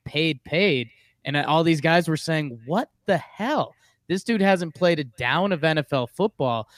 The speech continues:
So I wonder if there's almost something in reverse there that, uh, the N F L C B A and M L, M L B C B A can look at to kind of balance things out a little bit because, um, and maybe make it,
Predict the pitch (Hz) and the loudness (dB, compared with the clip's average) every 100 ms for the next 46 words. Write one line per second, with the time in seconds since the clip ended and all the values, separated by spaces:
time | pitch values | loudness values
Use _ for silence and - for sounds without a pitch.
0 | _ - 165 165 190 254 262 - 180 175 | _ 2 4 4 4 4 2 2 2 4
1 | 175 170 156 170 170 156 160 156 147 135 | 2 2 2 0 -2 -2 -2 -2 -2 -4
2 | 110 135 208 - - 135 123 120 117 - | -4 0 0 -2 -4 -2 -2 -2 -6 -10
3 | _ _ _ _ _ _ 139 135 135 131 | _ _ _ _ _ _ -2 0 2 0
4 | _ - 131 131 127 123 123 _ 139 135 | _ -8 -2 0 2 0 -4 _ -4 -2
5 | 151 151 - 151 143 - 147 135 135 131 | 0 0 2 0 0 0 -2 0 0 0
6 | 131 135 139 - 139 139 127 135 151 - | -2 -2 -4 -6 -6 -4 -2 0 0 -2
7 | 135 127 123 - 127 127 135 123 - - | -4 -2 -2 -4 -6 -4 -4 -4 -6 -6
8 | 143 160 117 120 131 170 156 - 135 117 | -4 -2 -2 -2 0 -2 -4 -4 -4 -4
9 | 117 147 175 123 107 113 107 127 117 127 | -2 0 0 -2 -6 -8 -10 -10 -8 -8
10 | 117 - _ _ _ _ - 131 127 123 | -8 -12 _ _ _ _ -10 -4 -2 -2
11 | 123 160 170 185 202 208 185 180 185 185 | -4 -2 2 4 4 2 2 2 2 2
12 | 175 | 2